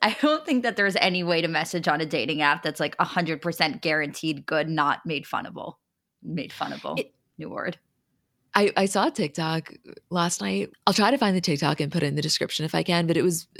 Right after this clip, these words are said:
Speaker 2: basically this girl talking about the unfortunate realities of dating apps, which is if you were to meet some of these people that messaged you in real life, you'd probably be into them. You could have good small talk. You may be attracted to them. But there's something about receiving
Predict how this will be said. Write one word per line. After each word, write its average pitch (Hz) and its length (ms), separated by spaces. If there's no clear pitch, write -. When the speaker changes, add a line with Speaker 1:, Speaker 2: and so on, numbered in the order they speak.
Speaker 2:
basically 214 420
this 151 120
girl 147 160
talking 156 400
about 151 440
the 165 160
unfortunate 160 580
realities 160 540
of 165 80
dating 294 260
apps, 185 300
which 175 120
is 170 220
if 202 140
you 262 120
were 330 120
to 269 80
meet 214 280
some 170 160
of 175 60
these 170 140
people 185 240
that 165 120
messaged 170 440
you 151 160
in 151 120
real 151 200
life, 180 360
you'd 254 140
probably 294 400
be 277 140
into 311 220
them. 143 160
You 139 80
could - 160
have - 240
good 160 160
small 214 260
talk. 190 400
You 170 80
may 151 120
be 160 120
attracted 170 480
to - 80
them. 170 240
But 190 120
there's 190 240
something 208 460
about 170 540
receiving 160 880